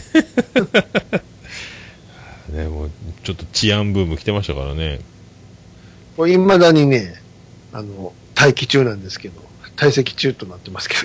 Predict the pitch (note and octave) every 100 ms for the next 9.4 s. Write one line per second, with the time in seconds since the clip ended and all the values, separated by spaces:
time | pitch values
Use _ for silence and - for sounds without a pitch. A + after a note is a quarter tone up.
0 | - - - - - - - - B2 D#3+
1 | F#3 - F#3+ D#3+ - G2+ - C#3 B2 B2
2 | A#2 G#2 G#2 F#2+ G2 F#2+ F2 - - E2
3 | D2+ F2 G#2+ B2+ D3+ D3+ C3+ - E2+ D2
4 | C#2 - - C3+ D3 E3 D#3 E3+ D#3 D3+
5 | - E3 - F3+ A2 - - - - -
6 | - - - - D3+ C#3+ - - C3+ A2
7 | G2+ F#2+ F#2 E2+ D2 - - - - -
8 | - - D3+ D3 E3 D#3+ - G2 A#2 C3+
9 | B2 - F2 D2